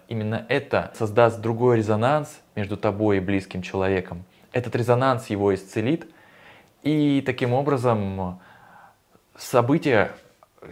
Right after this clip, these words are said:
сложатся более благополучным образом, хотя ты как бы эти события своими руками никак не подстраивал. Да и не нужно, потому что Вселенная лучше тебя справится с тем, как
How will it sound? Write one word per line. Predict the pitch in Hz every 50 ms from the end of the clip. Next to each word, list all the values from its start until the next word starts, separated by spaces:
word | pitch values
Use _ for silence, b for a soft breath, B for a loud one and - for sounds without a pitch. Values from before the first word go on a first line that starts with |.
| 98 - -
сложатся | - - - 131 135 135 123 120 - - 113
более | 107 127 131 123 113 110
благополучным | 95 107 104 101 107 - - 110 107 110 110 - - 95 101
образом, | 127 131 131 113 117 104
хотя | - - 113 - 110 104
ты | - - - 214 214 - - - - _
как | - 110 101
бы | 92 92 - - - - -
эти | - 113 113 117
события | 110 - - 120 113 131 127 117 - 104 92
своими | - - 113 120 127 135 131 120
руками | 113 110 104 107 127 151 185 175 147 98 B B B B B B B
никак | 120 131 131 123 - 156 165 165 -
не | 127 120 113
подстраивал. | 117 113 110 - - - 127 120 104 85 - - - - B B B B B B -
Да | 117 123 143
и | 139 135
не | 131 135 135
нужно, | 139 143 120 98 90 90
потому | 87 - - - 98 101 95
что | - - 110
Вселенная | - - 110 101 117 123 120 107 98 92 87 90 87
лучше | 95 98 92 - -
тебя | - 110 107 104 87 87
справится | - - 95 110 117 113 101 - - - 87
с | - - -
тем, | - 98 98 90
как | - 90 - -